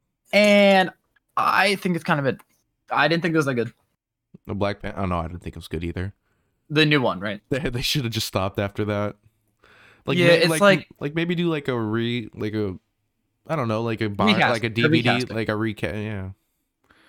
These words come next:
Speaker 1: I, I feel like the community would be okay, like, with Donald Glover. I'm just saying.
Speaker 2: He couldn't play Black Spider-Man.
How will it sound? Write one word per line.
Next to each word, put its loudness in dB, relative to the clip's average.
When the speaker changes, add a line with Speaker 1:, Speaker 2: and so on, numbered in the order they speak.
Speaker 1:
I, 4
I 4
feel 2
like 4
the 2
community 6
would 8
be 6
okay, 0
like, 4
with 2
Donald 4
Glover. -4
I'm -4
just -10
saying. -14
Speaker 2:
He -8
couldn't -6
play -4
Black -6
Spider-Man. -8